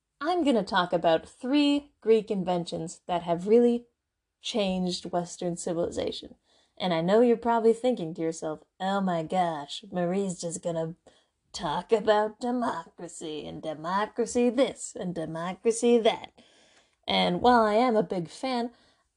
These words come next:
I think you'll be surprised to learn what the Greeks have given us.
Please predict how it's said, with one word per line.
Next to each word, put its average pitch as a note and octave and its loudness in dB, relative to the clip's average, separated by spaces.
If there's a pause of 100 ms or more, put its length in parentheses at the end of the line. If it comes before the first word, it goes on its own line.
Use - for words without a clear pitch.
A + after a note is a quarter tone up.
(160)
I E4+ 6
think G3 -4
you'll G3 0
be A3 0
surprised A#3+ 0
to G3 -2
learn F3 0
what F3+ -2
the G3+ 0
Greeks F#3 -8
have F#3 -4
given F3 -6
us. F#3 -6